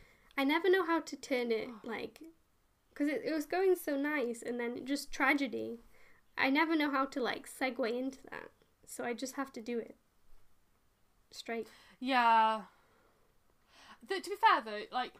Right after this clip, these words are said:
Speaker 2: the fact that, 'cause obviously, while she was saying everything, you knew that it ended that way.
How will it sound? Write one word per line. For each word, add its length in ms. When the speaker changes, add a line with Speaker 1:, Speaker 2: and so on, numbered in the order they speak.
Speaker 2:
the 120
fact 340
that, 160
'cause 100
obviously, 560
while 200
she 140
was 140
saying 220
everything, 400
you 120
knew 500
that 120
it 120
ended 360
that 220
way. 400